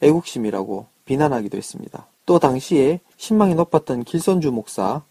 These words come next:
앞서 말했던 천구백칠 년도 부흥운동에서, 아, 민족 지도자 중에 선교사에 대한 회개를 했던 목사죠.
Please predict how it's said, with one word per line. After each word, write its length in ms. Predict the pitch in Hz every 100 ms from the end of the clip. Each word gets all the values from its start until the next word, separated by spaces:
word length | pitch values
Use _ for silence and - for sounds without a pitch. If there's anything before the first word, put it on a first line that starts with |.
| -
앞서 260 | - -
말했던 360 | 160 143 143 143
천구백칠 500 | 160 156 151 151 160
년도 280 | 151 139 131 _
부흥운동에서, 840 | 143 151 139 120 113 107 127 151 - -
아, 200 | 113 110
민족 300 | 156 175 -
지도자 420 | 135 135 131 117
중에 420 | 127 120 107 110 -
선교사에 500 | 151 147 156 170 143
대한 440 | 127 120 117 120 _ -
회개를 300 | 180 180 143
했던 440 | 120 - 110 131 - -
목사죠. 500 | 117 - 104 110